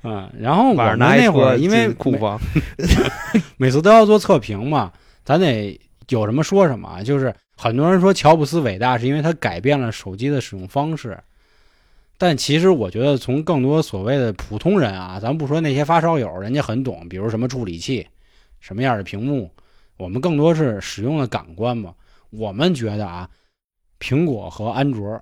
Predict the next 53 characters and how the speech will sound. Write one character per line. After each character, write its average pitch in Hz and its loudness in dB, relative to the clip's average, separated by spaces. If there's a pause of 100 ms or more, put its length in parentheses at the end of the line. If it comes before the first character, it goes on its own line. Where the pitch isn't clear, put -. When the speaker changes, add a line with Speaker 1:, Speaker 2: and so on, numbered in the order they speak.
Speaker 1:
或 175 -4
者 92 -6
说 131 -2
是 123 -4
I 123 0
O 151 4
S 143 0
系 165 0
统 87 -4
和 120 -10
安 151 -4
卓 151 -2
系 165 -4
统 87 -14
最 127 -4
大 113 -4
的 95 -10
区 104 -12
别， 80 -14 (280)
它 165 -6
就 165 -2
是 127 -2
一 123 -2
个 147 0
开 151 -4
放 156 -4
度。 123 -12 (580)
很 - -10
多 151 0
人 175 0
说 180 2
苹 151 -2
果 92 -8 (160)
是 - -6
垄 95 -4
断 107 -4
嘛， 90 -16
因 110 -6
为 135 -4
你 110 -6
所 123 -4
有 123 0
的 107 -6
A 120 -4
P 123 -6
P 123 -4
必 110 -8
须 123 -4
从 120 -8
我 90 -10
的 101 -12
这 110 -6
个 92 -10